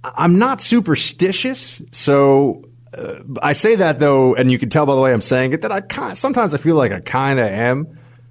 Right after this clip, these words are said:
uh, just because better to be on the safe side is my mentality.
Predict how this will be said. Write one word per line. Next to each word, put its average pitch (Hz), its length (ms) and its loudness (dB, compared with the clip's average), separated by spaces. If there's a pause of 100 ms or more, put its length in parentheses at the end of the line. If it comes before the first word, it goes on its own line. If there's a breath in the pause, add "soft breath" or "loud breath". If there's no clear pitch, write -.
(120 soft breath)
uh, 101 320 -4
just 110 240 -10
because 117 500 0
better 131 280 0
to 117 40 -2
be 123 140 0
on 113 80 0
the 98 80 -4
safe 123 320 -4
side 139 400 -2
is 117 100 -4
my 117 160 0
mentality. 131 640 -4